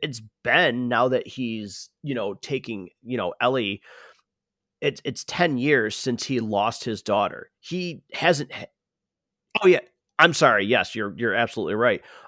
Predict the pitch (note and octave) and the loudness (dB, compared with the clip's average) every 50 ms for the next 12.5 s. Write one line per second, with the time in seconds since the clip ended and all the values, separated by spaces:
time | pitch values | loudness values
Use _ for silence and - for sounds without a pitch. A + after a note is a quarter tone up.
0 | - - D3+ D3 C3+ C3 B2 A#2+ A2+ A2 - _ _ _ _ _ _ _ _ _ | 0 4 6 8 8 8 6 2 0 -4 -8 _ _ _ _ _ _ _ _ _
1 | _ _ - - G3 G3 E3 C#3 D#3+ F#3 D3+ E3+ D3+ - - - C#3 D3+ D#3 A#2+ | _ _ -10 -4 -2 0 2 4 4 4 4 2 -2 -6 -2 2 2 2 2 2
2 | B2 G2 - - - C#3 C3 D3 C3+ A#2+ A2+ B2 G2+ G2 - - - C#3 D3 D3+ | -2 -8 -8 -2 2 4 6 6 4 4 2 2 0 0 -2 -6 -4 0 2 2
3 | A#2+ F#2 E2+ E2+ - - - B2+ B2 A#2 G2 - - - _ _ _ - - - | 2 0 -2 -6 -8 -8 -6 -4 -4 -4 -6 -8 -10 -14 _ _ _ -12 -10 -6
4 | - A#2+ - - - - - C#3+ D3 D3+ - - - B2+ A2 G#2 - - B2 A2 | -4 -4 -6 -6 -8 -2 2 2 2 2 2 0 0 0 0 0 -2 -4 -4 -4
5 | - - B2+ A2 F#2+ D#2+ A2+ D#3 E3+ C#3 A2 F#2+ G2+ F#2+ - - - - - - | -2 0 2 2 2 4 4 6 6 6 4 2 -2 -4 -8 -14 -20 -20 -20 -20
6 | _ _ _ - C#3+ C3+ B2+ B2 B2 A#2 A2+ A2 - - - _ _ _ _ _ | _ _ _ 2 4 6 6 6 6 4 2 0 -6 -10 -18 _ _ _ _ _
7 | _ - B2+ B2+ B2 A#2+ A#2 A#2+ A2 G#2+ G#2+ - _ _ _ _ _ _ _ _ | _ -2 0 2 2 0 0 -2 -4 -6 -10 -12 _ _ _ _ _ _ _ _
8 | _ _ _ _ _ - B2 A#2 A2+ A2+ G2 A#2+ B2 A#2+ A2 G2+ A#2+ - - D#2+ | _ _ _ _ _ 0 0 0 0 0 0 0 0 0 0 0 -2 -4 -4 -8
9 | E2+ G#2+ _ _ _ - C#3 C3+ A#2 G#2 G2+ G2 F#2 _ _ _ - A#2+ A2 G#2+ | -18 -20 _ _ _ -8 -4 -4 -2 -2 -4 -6 -8 _ _ _ -6 -6 -4 -2
10 | - A#2+ A2+ A2 - A#2+ G2 F#2 F#2+ F#2 - _ _ _ _ _ - - - C3 | -2 -2 -2 -2 -2 -2 -2 -2 -4 -6 -8 _ _ _ _ _ -14 -4 0 2
11 | A#2 A2+ A#2 A2+ G#2+ G2+ G2+ G2+ G#2+ G#2 - B2+ A2+ G#2 G2 G2+ G#2 G2 - D#3 | 2 4 4 2 2 0 0 -2 -4 -4 -4 -4 -2 -2 -2 -4 -4 -2 0 2
12 | F#3 E3+ B2 - - C3 A#2+ A#2 G#2+ - | 4 4 4 4 4 4 4 4 4 2